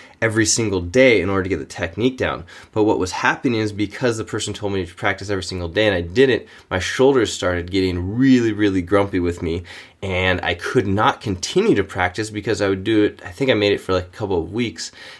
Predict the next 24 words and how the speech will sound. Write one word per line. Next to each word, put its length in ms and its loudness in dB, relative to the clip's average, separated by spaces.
And 240 0
then 240 6
my 140 2
shoulders 440 0
just 180 -4
got 160 -2
so 260 0
painful 480 -2
that 100 -2
I 80 0
couldn't 420 -2
do 200 -2
any 200 2
pull-ups 460 -4
at 60 -4
all. 320 0
So 120 -6
I 40 2
had 60 -2
to 60 -4
lay 180 2
off 260 0
of 80 -18
them. 220 -14